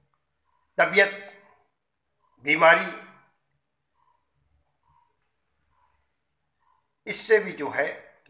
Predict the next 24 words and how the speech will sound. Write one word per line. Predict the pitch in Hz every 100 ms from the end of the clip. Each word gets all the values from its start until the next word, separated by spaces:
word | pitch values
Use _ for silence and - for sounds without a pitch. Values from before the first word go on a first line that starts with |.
| 107
बचे | 156 156 151
रहें। | 113 98 - - _ _ _ _ _ _ _ _ _ _ _ _ _ _ _ _
यदि | 131 156 175 160 -
थोड़ी | 185 220
सी | 214 208
भी | 180 170
बीमारी | 156 147 143 147
लगे, | 131 131 151
तो | 147
डॉक्टर | 135 120 - 135
के | 135
पास | 131 131 131 - 135
जरूर | 160 196 143
अपने | - 123
को | 113 110
दिखाने | 104 113 104
जाएं। | 101 107 - _ _ _ _ _ _ _ _ _ _ _ _ _ _ _ _ _ _ _ _ _ _ _ _ _ _ _ _ _ -
अब | 196 196
बात | 151 147 151
करते | 143 - 135
हैं | 135 131 - -
धनु | 180 170
राशि | 127 113 -
की। | -